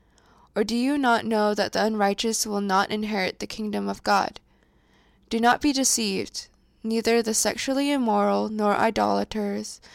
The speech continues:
nor adulterers, nor men who practice homosexuality, nor thieves, nor the greedy, nor drunkards, nor revilers, nor swindlers will inherit the kingdom of God. And such were some of you, but you were washed,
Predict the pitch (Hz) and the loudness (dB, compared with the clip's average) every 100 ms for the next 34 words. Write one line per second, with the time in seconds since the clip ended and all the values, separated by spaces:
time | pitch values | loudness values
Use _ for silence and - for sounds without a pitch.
0 | - - - 226 233 240 208 208 247 - | -20 -14 -2 2 4 4 4 2 2 0
1 | 196 202 214 214 - - - - _ 220 | 0 0 -2 -6 -10 -16 -20 -20 _ 0
2 | 220 - 226 214 220 254 262 247 233 226 | 0 0 2 2 2 0 -2 0 -2 -2
3 | 220 - 226 214 226 220 - - 226 208 | -4 -2 -2 -2 -2 -4 -4 -4 -2 0
4 | 208 202 196 208 - - - - 220 226 | -2 -4 -8 -10 -18 -20 -20 -10 -2 -2
5 | 220 226 233 254 - 233 226 247 226 214 | 0 -2 0 0 -2 -2 0 0 -2 -2
6 | 208 196 202 - - - - 220 208 220 | -2 -2 -6 -8 -20 -14 -2 -2 2 2
7 | 220 220 254 254 - 220 220 220 233 220 | 2 2 2 2 0 -2 0 2 2 4
8 | 202 202 202 214 214 - - _ 208 214 | 2 2 -2 -4 -6 -10 -12 _ -4 0
9 | - 220 226 240 247 254 - 226 196 202 | 2 0 0 2 2 2 0 0 0 -2
10 | 208 208 - - - 220 214 214 202 - | -2 -2 -2 -6 -6 -4 -2 -2 -4 0
11 | 196 208 - - _ _ _ - _ _ | 0 0 -4 -18 _ _ _ -20 _ _
12 | 214 240 - 254 - 240 240 - 220 214 | -2 0 2 0 0 -2 -2 0 0 -2
13 | 214 208 214 214 - _ _ - - - | -2 -4 -6 -8 -14 _ _ -20 -12 -8
14 | - 240 240 233 214 202 220 220 - - | -2 0 2 2 4 2 0 -4 -10 -10